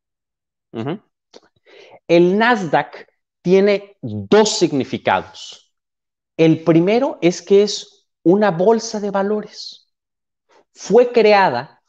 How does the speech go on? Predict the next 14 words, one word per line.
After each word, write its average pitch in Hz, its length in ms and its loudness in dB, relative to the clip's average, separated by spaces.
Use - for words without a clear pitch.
fue 202 880 2
instruida 165 1080 2
en 147 220 2
mil 214 140 2
novecientos 185 800 2
diecisiete 127 1400 0
como 165 280 2
un 196 140 2
stock 190 440 -4
market. 143 420 -2
Y 147 240 0
este 208 640 2
stock - 540 -2
market 185 500 2